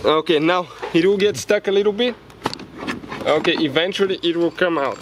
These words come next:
Now what do we need to do? We need to flip it on the inside, and now right here, okay, let's point up a little bit. There is one connector with two clips. You need to press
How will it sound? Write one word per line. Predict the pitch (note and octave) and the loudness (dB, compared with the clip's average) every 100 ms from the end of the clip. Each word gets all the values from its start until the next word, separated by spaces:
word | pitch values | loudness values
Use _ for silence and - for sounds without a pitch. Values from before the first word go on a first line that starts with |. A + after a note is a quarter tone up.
| - | -4
Now | D3+ D3 | 0 2
what | F3 | 4
do | G3 | 4
we | G3 | 4
need | F#3+ F3+ | 4 2
to | E3+ | 2
do? | D#3+ D3 - - - - | 2 2 -6 -20 -20 0
We | C#3+ | 4
need | E3 F#3+ | 4 4
to | G3 | 0
flip | G3 G3+ G3+ | 0 0 2
it | |
on | G3+ E3+ | 2 4
the | F3 | 4
inside, | G#3 - F3+ F3+ - - | 2 2 0 0 -4 -4
and | D3+ E3 E3 - - - - - - | 2 2 0 -10 -20 -20 -20 -18 -4
now | D#3+ E3 D#3 - | 0 0 0 -2
right | E3+ F3+ | 0 2
here, | F3 G3 A3 - | 0 0 0 2
okay, | D3 - | -2 0
let's | D#3 B2 - | 0 0 -2
point | E3 D#3+ C3+ | 0 0 2
up | G3 | 2
a | G#3+ | 2
little | G#3 G#3 | 2 2
bit. | G3 G3+ - - - | -2 -8 -10 -20 -10
There | - E3 | 0 0
is | D#3 | 2
one | E3+ F#3+ | 2 2
connector | G#3 A3 G3+ F3+ - F#3 - - - - | 2 2 2 0 -2 -4 -4 -20 -18 -4
with | C#3 C#3 | -4 -2
two | - F#3+ | -2 -4
clips. | - G3 G#3 - - - - - - | 0 0 0 -2 -14 -16 -20 -20 -8
You | - | 0
need | D#3+ E3 | 0 0
to | D#3+ | -4
press | - F3 F#3 - | 0 0 0 -4